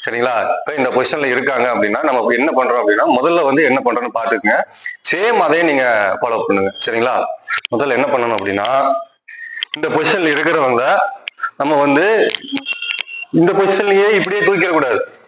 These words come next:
இப்ப இப்படி ஒரு சைடா அடி, உடு-, அடிபட்டு படுத்திருக்காங்க அப்படின்னா, இந்த பொசிஷன்ல இப்படி பிடிச்சு தூக்கிடக்கூடாது. ஃபர்ஸ்ட் வந்து மல்லாத்தணும்.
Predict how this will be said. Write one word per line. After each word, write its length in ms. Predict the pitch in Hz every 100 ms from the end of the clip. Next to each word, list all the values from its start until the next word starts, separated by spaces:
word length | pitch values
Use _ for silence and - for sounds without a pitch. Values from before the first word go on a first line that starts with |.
| -
இப்ப 160 | 143 147
இப்படி 160 | 131
ஒரு 220 | 139 143 160
சைடா 280 | 175 190 185
அடி, 140 | 160
உடு-, 400 | 151 147 165 160
அடிபட்டு 400 | 151 170 165 156 151
படுத்திருக்காங்க 440 | 147 160 156 147
அப்படின்னா, 320 | 131 127 160
இந்த 140 | 175 175
பொசிஷன்ல 420 | 170 - 160 175 214 - - - -
இப்படி 220 | 160 160
பிடிச்சு 280 | 175 175 165
தூக்கிடக்கூடாது. 640 | 170 156 143 123 113 104 - -
ஃபர்ஸ்ட் 260 | 139 143
வந்து 380 | 185 147 208 247 - - - -
மல்லாத்தணும். 600 | 143 185 180 139 113 -